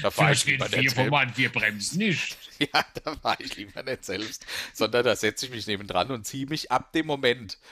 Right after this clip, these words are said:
Speaker 1: <laughs> wo wir losfahren, komplett ab, sodass ich mich zum ersten Mal übergebe, wenn wir auf dem Zeltplatz ankommen. <laughs>
Speaker 2: Nee,
Speaker 1: Also
Speaker 2: das,
Speaker 1: sowas.
Speaker 2: nee, falsch, das war ja schon das
Speaker 1: Falsch, ja.
Speaker 2: erste Zeichen, dass es nicht mehr so geht.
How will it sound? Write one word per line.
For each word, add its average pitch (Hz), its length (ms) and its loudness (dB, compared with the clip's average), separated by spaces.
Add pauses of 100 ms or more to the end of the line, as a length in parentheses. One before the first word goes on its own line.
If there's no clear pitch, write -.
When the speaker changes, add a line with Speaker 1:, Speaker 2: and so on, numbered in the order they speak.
(100)
Speaker 1:
<laughs> - 160 -8
wo 196 120 4
wir 147 120 6
losfahren, 120 460 -2
komplett 107 460 -4
ab, - 220 -6 (180)
sodass 104 300 0
ich 113 120 -10
mich 117 160 -10
zum 113 120 -4
ersten 101 360 0
Mal 123 140 2
übergebe, - 460 -6
wenn 113 120 -2
wir 113 120 0
auf 98 140 -2
dem 98 100 -14
Zeltplatz - 460 -6
ankommen. 85 580 -10 (220)
<laughs> - 260 -6
Speaker 2:
Nee, 113 80 2 (100)
Speaker 1:
Also 120 60 4
Speaker 2:
das, 147 180 2
Speaker 1:
sowas. 131 160 -2 (380)
Speaker 2:
nee, 143 180 2
falsch, 131 400 2
das 151 340 0 (160)
war 117 140 4
ja 135 100 6
schon 156 160 2
das 127 180 2
Speaker 1:
Falsch, 120 80 -8
ja. 123 80 0
Speaker 2:
erste 147 260 0
Zeichen, 139 380 2
dass 127 200 0
es 120 160 -4
nicht 139 300 -2
mehr 135 180 6
so 120 320 2
geht. 117 680 2